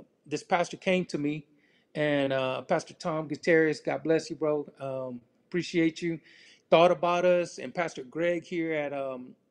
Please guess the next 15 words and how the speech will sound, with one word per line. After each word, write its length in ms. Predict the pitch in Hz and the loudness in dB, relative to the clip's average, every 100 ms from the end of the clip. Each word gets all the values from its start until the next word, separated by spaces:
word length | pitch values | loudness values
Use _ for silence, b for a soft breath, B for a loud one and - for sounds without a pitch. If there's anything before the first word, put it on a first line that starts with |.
| - - | -20 -14
at, 240 | 139 131 | -12 -10
um, 400 | 123 120 123 117 - _ _ _ _ | -10 -10 -12 -14 -18 _ _ _ _
Kendrick 300 | 180 156 151 | -6 -4 -4
Lane 200 | 156 143 | -4 0
Baptist 440 | 165 170 170 160 | 2 2 0 -8
Church, 280 | - 175 170 | 0 0 0
they're 160 | 151 147 | -2 -4
like, 220 | 131 127 | -4 -6
"Look, 380 | 143 147 147 147 | -6 -2 -2 -4
we're 120 | 147 | -6
not 200 | 151 147 | -4 -4
using 320 | 143 151 151 143 | -4 -6 -6 -6
the 80 | |
main 260 | 135 143 135 | -6 -6 -6
sanctuary. 1000 | - 196 185 - 175 180 180 175 175 165 | -2 0 0 -4 2 4 4 2 -2 -6